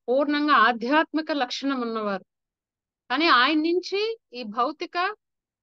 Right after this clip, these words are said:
ఆ, ఆ, మాయాశక్తి అని, ఆ మాయాశక్తిలో ఈ త్రిగుణాలని ఆయన నుంచే వచ్చాయి. కానీ వీటిల ప్రభావము ఆయన మీద ఉండదు. And ఆయన ఈ భూలోకాన్ని మీదకి వచ్చినప్పుడు, ఈ భౌతిక,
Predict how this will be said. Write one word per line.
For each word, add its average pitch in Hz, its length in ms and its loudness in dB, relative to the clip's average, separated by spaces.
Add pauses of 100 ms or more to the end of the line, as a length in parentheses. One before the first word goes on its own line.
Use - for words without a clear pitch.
(260)
ఆ, 208 500 -4 (320)
ఆ, 175 360 -12 (140)
మాయాశక్తి 294 880 4
అని, 277 360 -2 (340)
ఆ 220 140 6
మాయాశక్తిలో 302 800 2
ఈ 269 80 -4
త్రిగుణాలని 277 840 2
ఆయన 254 320 0
నుంచే 339 320 0
వచ్చాయి. 233 420 -6 (500)
కానీ 349 320 0 (300)
వీటిల 381 560 -2
ప్రభావము 294 880 -2
ఆయన 247 340 -6
మీద 254 240 -8
ఉండదు. 208 540 -6 (800)
And 233 80 2
ఆయన 262 260 4
ఈ 339 200 2
భూలోకాన్ని 302 600 2
మీదకి 285 260 -2
వచ్చినప్పుడు, 285 480 -4
ఈ 254 220 -4
భౌతిక, 262 580 0